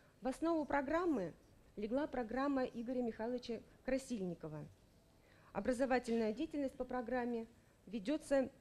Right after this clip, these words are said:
в соответствии с законодательными и регламентирующими документами и,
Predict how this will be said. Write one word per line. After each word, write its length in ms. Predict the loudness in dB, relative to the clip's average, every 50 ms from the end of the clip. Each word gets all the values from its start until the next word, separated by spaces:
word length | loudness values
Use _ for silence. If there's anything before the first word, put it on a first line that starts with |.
| -20 -20 -20 -20 -20 -20 -20 -20 -20 -20 -20 -20 -20 -20 -20 -20
в 100 | -12 -4
соответствии 800 | 0 0 0 0 0 -2 -4 -4 -4 -8 -8 -6 -4 -4 -4 -4
с 80 | -4 -8
законодательными 800 | -8 -6 -6 -6 -4 -2 -4 -4 -4 -4 -4 -4 -4 -2 -4 -4
и 180 | -6 -6 -6
регламентирующими 840 | -6 -4 -4 -4 -4 -4 -4 -4 -6 -8 -8 -8 -10 -10 -12 -10 -10
документами 720 | -10 -8 -6 -4 -2 0 0 -2 -2 -2 -2 -2 -2 -2 -4
и, 240 | -4 -4 -4 -4 -6